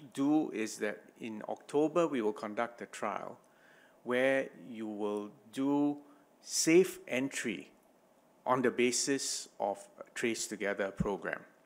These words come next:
either using your app or using the token. And we will roll this out in a way that is seamless and convenient so that actually you might find that it's m-, less onerous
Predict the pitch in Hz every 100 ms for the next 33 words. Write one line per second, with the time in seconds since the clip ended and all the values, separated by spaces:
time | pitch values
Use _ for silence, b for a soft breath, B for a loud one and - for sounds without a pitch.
0 | - - 117 156 175 165 127 110 117 95
1 | 78 - 139 - - - _ _ _ _
2 | _ - 104 104 107 107 110 101 90 -
3 | 87 - - - _ B B B B B
4 | 139 139 135 131 127 120 - - - 127
5 | 143 185 190 180 - 147 151 123 107 104
6 | 131 135 113 95 - - 131 135 139 139
7 | - - - 101 - 104 110 120 135 135
8 | - 110 104 98 - 131 - 139 139 117
9 | 98 95 - - 110 117 123 117 101 101
10 | - B - 117 - - 113 _ B B
11 | B - 104 135 151 - - 123 123 123
12 | 131 - -